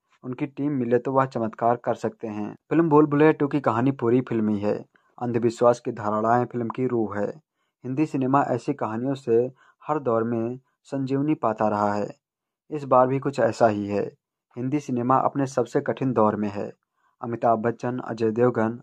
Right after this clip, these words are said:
अक्षय कुमार, जॉन अब्राहम से लेकर रणवीर सिंह तक हर बड़े सितारे की दरकती बॉक्स ऑफिस साख के बीच कार्तिक की यह फिल्म रिलीज हुई है। जैसा कि नाम से ही इंगित है, यह फिल्म अक्षय कुमार, विद्या बालन और साइनी आहूजा की कोई दस साल पहले रिलीज हुई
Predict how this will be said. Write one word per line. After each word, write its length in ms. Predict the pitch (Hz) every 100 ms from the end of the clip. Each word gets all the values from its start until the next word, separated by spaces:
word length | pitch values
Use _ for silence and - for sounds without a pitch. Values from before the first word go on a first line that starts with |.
| 123
अक्षय 280 | - -
कुमार, 340 | 135 117 113 113
जॉन 260 | 107 110 107
अब्राहम 400 | - 113 117 127
से 140 | 117
लेकर 440 | 110 127 113 120 131 _ - -
रणवीर 400 | 131 135 143 170
सिंह 220 | 170 120
तक 160 | 110 135
हर 180 | 117 127
बड़े 180 | 117 120
सितारे 380 | 120 110 117 131
की 320 | 135 113 120 127 _ _ 131
दरकती 420 | 131 139 139 170
बॉक्स 300 | 131 117 -
ऑफिस 300 | 139 139 135
साख 300 | - 120 131
के 80 | 117
बीच 340 | 110 127 123 - _ _ -
कार्तिक 420 | 139 139 175 175
की 80 | 120
यह 120 | 123
फिल्म 240 | 131 117 117
रिलीज 320 | 123 120 110
हुई 180 | 107 107
है। 220 | 101 104 - _ _ _ _ -
जैसा 320 | 131 131 160
कि 140 | 160
नाम 240 | 135 120 143
से 140 | -
ही 120 | 120 131
इंगित 400 | 127 117 139 135
है, 100 | 120
यह 60 |
फिल्म 240 | 117 123 131
अक्षय 300 | 127 - 135
कुमार, 280 | 123 110 107
विद्या 300 | 110 107 113
बालन 400 | 113 127 113 127 - - _
और 140 | 139 139
साइनी 440 | - 135 147 156
आहूजा 380 | 120 113 113 135
की 120 | 131
कोई 260 | 113 123 123 123
दस 200 | 143 143
साल 160 | 123 113
पहले 280 | 113 123
रिलीज 320 | 113 110 127 123
हुई 320 | 110 120